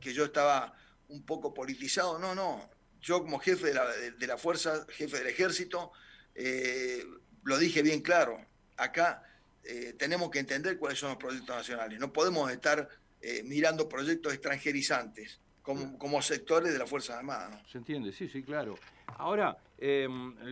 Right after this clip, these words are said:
Speaker 2: lo, lo que usted dice que es pre-, prácticamente, digamos, eh, eh, una co-, a ver, una suerte de, em, coherencia en términos de la solu-, de las, eh, resoluciones políticas que tome el poder civil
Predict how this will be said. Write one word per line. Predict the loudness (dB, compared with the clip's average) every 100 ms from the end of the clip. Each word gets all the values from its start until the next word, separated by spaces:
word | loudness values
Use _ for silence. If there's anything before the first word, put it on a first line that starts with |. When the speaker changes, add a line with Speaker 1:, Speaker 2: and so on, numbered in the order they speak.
| -10
Speaker 2:
lo, | -8 -8 -6
lo | -6 -6
que | -6
usted | -2 -2
dice | -2 -4 -2
que | -4
es | -6
pre-, | -6 -6
prácticamente, | -6 -6 -6 -6 -6 -6 -2 -2
digamos, | 0 -2 -4 -6 -4
eh, | -4 -4
eh, | -8 -8 -12
una | -10 -8 -8 -8 -10 -8
co-, | 0 2 2 0 -2 -6 _ _ -20 _
a | -8
ver, | -6 -6 -10 _
una | -10 -4 -2 0 -2 -4
suerte | -2 -2 0 0
de, | 2 2 0 -6 _ _ -8
em, | -4 -4 -4 -6 -8 -8 -10 -12 -18 -20 _ -4
coherencia | -2 0 -2 -2 -4
en | -4
términos | -4 -6 -4 -4 -4
de |
la | -6 -6
solu-, | -8 -8 -8
de | -6 -6
las, | -6 -10 -12
eh, | -8 -6 -6 -8 -6
resoluciones | -6 -4 -6 -6 -8 -8
políticas | -6 -6 -6 -6 -8 -8
que | -8
tome | -6 -4 -4
el | -4
poder | -4 -4 -4
civil | -4 0 0 -2